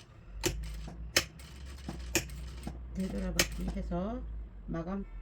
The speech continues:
꼭 완성선에 해주시고요. 자, 요 제복 하실 때 여기 곡선이죠.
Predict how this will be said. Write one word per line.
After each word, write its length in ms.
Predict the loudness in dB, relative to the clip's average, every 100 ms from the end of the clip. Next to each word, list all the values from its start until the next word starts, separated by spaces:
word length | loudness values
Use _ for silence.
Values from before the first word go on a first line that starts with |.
| -2
꼭 160 | 0 0 -2 -6 2
완성선에 560 | 6 6 6 4 4 4
해주시고요. 680 | 4 2 2 2 2 2 0 -4 -10 -12 -12 -12 -10 -6
자, 320 | -4 -2 -4 -6 -10 -16 0
요 160 | 6 8
제복 280 | 8 8 6
하실 240 | 4 4
때 320 | 6 8 6 2 -10 -14 -12 -10 -10 -2 4
여기 140 | 4
곡선이죠. 800 | 4 4 6 6 6 6 4